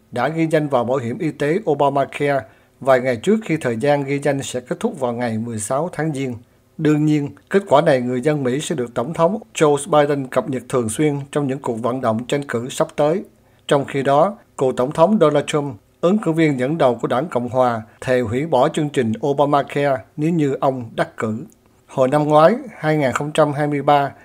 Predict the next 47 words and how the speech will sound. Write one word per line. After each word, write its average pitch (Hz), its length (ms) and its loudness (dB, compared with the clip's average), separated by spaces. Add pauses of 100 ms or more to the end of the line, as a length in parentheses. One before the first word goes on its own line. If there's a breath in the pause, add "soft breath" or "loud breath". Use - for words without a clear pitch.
(260 soft breath)
cũng 135 160 -2
ghi 170 140 0
nhận 131 240 0
số 185 160 -2
người 139 220 2
ghi 139 180 -4
danh 156 200 2
chương 147 180 -4
trình 123 220 -2 (100)
Obamacare 143 760 0
kỷ 123 100 -6
lục 135 280 -2 (300)
mười 127 180 -4
sáu 151 240 2
chấm 165 260 -4
ba 139 140 2
triệu. 113 360 -8 (440 soft breath)
Số 220 220 2
lượt 147 180 2
người 135 180 -2
ghi 147 140 0
danh 156 200 4
tăng 156 200 2
vọt 120 280 0
sau 156 140 -2
khi 151 160 -2
ông 147 180 2
Biden 147 360 0
nhậm 120 180 -6
chức. 214 220 0 (280 soft breath)
Đảng 147 260 -2
Dân 170 180 2
Chủ 135 200 0
tung 156 200 -2
ra 151 160 8
một 127 140 -4
loạt 117 220 -4
chính 180 160 -4
sách 214 180 0 (140)
giảm 123 220 -6
thuế, 175 300 0 (380 soft breath)
giúp 220 180 0
hàng 127 240 -4
triệu 131 200 -4
người 131 160 -2
Mỹ 123 260 -2
tiếp 220 120 0